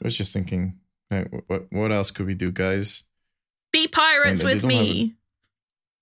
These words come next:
Speaker 1: a <laughs> Yeah, they're going to start a pirate group. Oh my God.
Speaker 2: Um, which leaves
Speaker 1: To be honest, I would be in for
Speaker 2: Yeah,
Speaker 1: that.
Speaker 2: I know, I know. The, the pirate faction.
Speaker 1: Yeah,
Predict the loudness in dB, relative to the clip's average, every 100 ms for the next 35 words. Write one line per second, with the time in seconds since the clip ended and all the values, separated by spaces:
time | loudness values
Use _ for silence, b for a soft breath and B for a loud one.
0 | 0 0 2 -2 -6 -8 -10 -14 0 2
1 | 4 2 2 0 -2 -2 0 0 -2 0
2 | 2 2 0 0 0 -2 B B B _
3 | _ _ -6 -4 -4 -4 -2 0 4 4
4 | 2 -2 -2 -2 -2 -6 0 2 2 0
5 | 2 2 2 0 2 2 2 2 0 2
6 | 2 2 0 0 2 4 2 -2 _ 0
7 | 2 4 2 0 -4 -4 -4 2 4 6
8 | 4 2 0 0 -2 0 0 -4 _ _
9 | _ _ _ _ _ _ _ _ -4 0
10 | 0